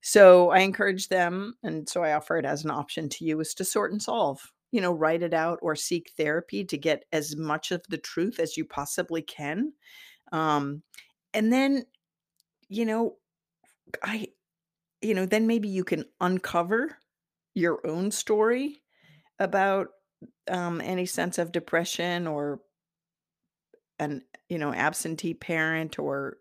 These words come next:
not getting the full needs that you had met. This often too sometimes happens when kids are either neurodivergent or, um, maybe on the spectrum where their, their needs are a little different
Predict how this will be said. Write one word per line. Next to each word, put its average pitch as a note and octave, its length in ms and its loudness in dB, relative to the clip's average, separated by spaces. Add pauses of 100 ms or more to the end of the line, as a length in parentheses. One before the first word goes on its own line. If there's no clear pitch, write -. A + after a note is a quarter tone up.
not E3 340 -2
getting D#3+ 280 2
the D3 80 -4
full D3+ 200 -8
needs D3+ 360 -6
that - 160 -2
you D#3 380 -4 (400)
had D3 440 -6
met. D#3+ 320 -4 (420)
This A#3 200 2
often A3+ 420 0
too G#3+ 320 0
sometimes F#3 460 -4
happens F3+ 520 -2
when D3+ 240 -4
kids E3 360 -2
are D#3+ 140 0
either D3+ 320 0
neurodivergent D#3+ 1000 0
or, D3 360 -2 (640)
um, C#3+ 480 -2 (920)
maybe E3+ 300 2
on D#3 140 2
the C#3+ 100 0
spectrum E3 800 0
where D#3 220 6
their, D3+ 560 4 (100)
their E3 240 2
needs F#3+ 340 0
are F#3 100 4
a E3+ 40 4
little E3+ 260 2
different D3+ 520 -4